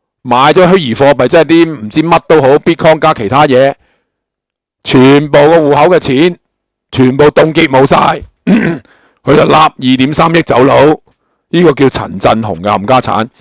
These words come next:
咁但係唔知點解啊，近啲嘅講嘅時候呢，要打佢格仔啦，就講咗佢名。另一個冚家拎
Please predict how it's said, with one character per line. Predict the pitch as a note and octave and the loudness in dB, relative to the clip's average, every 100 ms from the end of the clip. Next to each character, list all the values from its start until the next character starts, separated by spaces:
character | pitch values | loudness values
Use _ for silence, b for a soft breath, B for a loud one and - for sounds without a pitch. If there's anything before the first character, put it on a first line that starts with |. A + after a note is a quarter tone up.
| b b b b b | b b b b b
咁 | F3 F#3 | -2 0
但 | |
係 | C3 | -2
唔 | A2 | -2
知 | C#3+ F#3 | -2 0
點 | E3+ | 0
解 | D3+ | 2
啊， | D#3+ D#3 | 2 2
近 | - B2 D#3+ | -2 -4 -2
啲 | F3 D#3+ | 0 0
嘅 | C#3 - - C#2+ - | 0 -4 -10 -10 -6
講 | G#2 A2+ E3 | 0 2 2
嘅 | C3+ | 0
時 | |
候 | F#2+ | -2
呢， | G#2 | -2
要 | G#2+ B2 | 0 -2
打 | - A#2+ C#3+ | -2 -2 0
佢 | A#2 | 0
格 | A#2 | -2
仔 | A2 G2+ | -2 0
啦， | B2+ C#3 C#3 | 2 2 2
就 | A2 | -2
講 | F#2+ A2 | -4 -4
咗 | B2+ B2+ | 2 2
佢 | |
名。 | G#2 A2+ D3 D3 - _ _ _ _ _ _ - | 0 -4 -6 -6 -12 _ _ _ _ _ _ -2
另 | D#3 | 0
一 | A3+ | 2
個 | G#3+ | 2
冚 | F3 E3+ | 2 2
家 | A3+ | 2
拎 | A3+ A3+ | 2 0